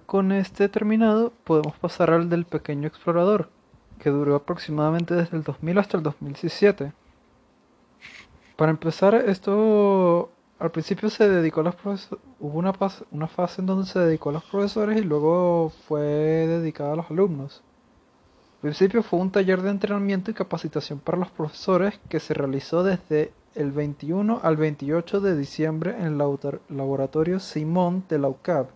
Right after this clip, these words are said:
con la participación de diecisiete maestros. Resultados.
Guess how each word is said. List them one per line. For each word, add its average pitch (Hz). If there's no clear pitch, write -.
con 156
la 147
participación 147
de 160
diecisiete 160
maestros. 151
Resultados. 151